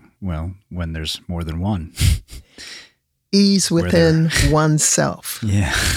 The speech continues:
Speaker 2: First.
Speaker 1: First. Or at least as <clears throat> a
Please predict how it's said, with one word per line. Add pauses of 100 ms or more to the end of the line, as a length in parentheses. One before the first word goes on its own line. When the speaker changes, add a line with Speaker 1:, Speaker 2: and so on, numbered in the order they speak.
(420)
Speaker 2:
First.
Speaker 1:
First. (1300)
Or
at
least
as (220)
<clears throat>
a